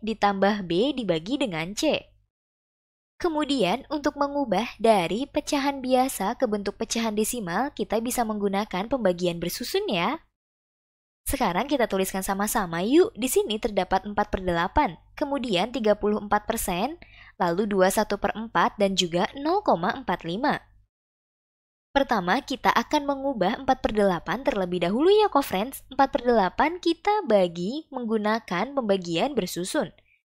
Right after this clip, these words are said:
di mana empat dibagi delapan adalah nol, nol dikali delapan adalah nol, kita kurangkan, maka tersisa empat. Kemudian kita tambahkan nol, lalu di sini kita beri koma. Selanjutnya, empat puluh dibagi delapan adalah lima, lima dikali delapan adalah empat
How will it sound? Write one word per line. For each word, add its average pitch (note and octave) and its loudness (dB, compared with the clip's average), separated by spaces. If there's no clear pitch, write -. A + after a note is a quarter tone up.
di C#4 -6
mana B3 2
empat A#3 -2
dibagi G#3 0
delapan G3 2
adalah G#3 2
nol, A3+ -2
nol B3+ -4
dikali A#3+ -2
delapan A3 2
adalah A3 2
nol, G#3 -2
kita D4 -2
kurangkan, D4+ 0
maka B3 -2
tersisa - -6
empat. G#3 -2
Kemudian B3+ 0
kita C#4+ 2
tambahkan A#3+ 2
nol, A3+ -2
lalu G#3 2
di - -2
sini G#3 -4
kita G#3+ -2
beri G3+ -2
koma. A3+ 0
Selanjutnya, C#4+ 0
empat C4+ 2
puluh B3+ 2
dibagi G#3+ -2
delapan G3 4
adalah F#3+ 4
lima, G#3+ -2
lima D4 0
dikali C#4+ 2
delapan B3+ 2
adalah A#3+ 2
empat A#3+ -2